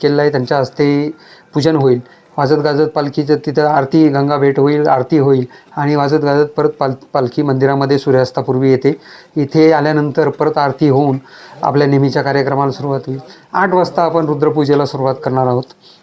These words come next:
तोपर्यंत दर्शन हे भाविकांसाठी चालूच असणार आहे. <clears throat> आणि आठ वाजता रुद्रपूजेला आपण म्हणजे, अ,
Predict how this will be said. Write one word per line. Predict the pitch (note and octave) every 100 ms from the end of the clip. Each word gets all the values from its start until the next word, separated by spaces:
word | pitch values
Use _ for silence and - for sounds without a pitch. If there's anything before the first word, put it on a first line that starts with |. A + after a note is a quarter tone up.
| -
तोपर्यंत | G3 F#3+ F#3 F3+
दर्शन | E3+ E3 F3
हे | D3+ D#3+
भाविकांसाठी | D#3 C#3 D3 D3+ D3 C#3 C3 D3
चालूच | C#3 D3 C#3
असणार | B2+ D3+ C3
आहे. | A#2 A#2+ - - - - - - - -
<clears throat> | G#3+ - - _ _ - - _ _ _ - -
आणि | C#3 E3
आठ | F3 F#3
वाजता | F3 F#3
रुद्रपूजेला | E3+ D#3+ E3 E3 D3+ D#3 D#3+ E3+
आपण | D#3 D#3 D#3
म्हणजे, | C#3 D3
अ, | D3+ - D3 C3 B2+